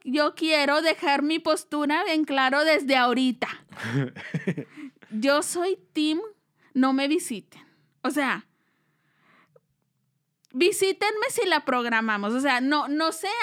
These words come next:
Speaker 1: autoinviten, ¿sabes? O sea, yo tengo un tema. Yo jamás me,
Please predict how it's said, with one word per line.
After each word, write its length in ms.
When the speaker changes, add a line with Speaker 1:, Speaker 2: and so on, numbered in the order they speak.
Speaker 1:
autoinviten, 760
¿sabes? 520
O 80
sea, 140
yo 200
tengo 260
un 100
tema. 340
Yo 160
jamás 340
me, 160